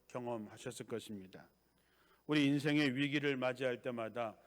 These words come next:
우리는 곰곰이 생각합니다. "도대체 어디서부터 잘못되었나? 무엇 때문에 이런 일이 생겼는가?" 생각합니다. 이런 치열한 자기 반성이 없다면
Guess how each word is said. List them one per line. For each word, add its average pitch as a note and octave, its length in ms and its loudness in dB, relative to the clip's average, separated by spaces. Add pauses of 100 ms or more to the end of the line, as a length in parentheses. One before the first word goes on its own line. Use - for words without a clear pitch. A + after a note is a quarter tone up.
(200)
우리는 A#2 360 -4
곰곰이 A2+ 600 -2
생각합니다. G#2 880 -12
"도대체 D3+ 580 -6 (380)
어디서부터 C3+ 800 -6
잘못되었나? C#3+ 840 -6 (440)
무엇 C3+ 400 0
때문에 C#3 500 0 (280)
이런 D3+ 300 6
일이 D3+ 180 2
생겼는가?" D3 880 -2 (260)
생각합니다. G2+ 720 -14 (1160)
이런 F3+ 340 0
치열한 F#3 680 4
자기 D3+ 300 0
반성이 D#3 540 0
없다면 A2+ 560 -2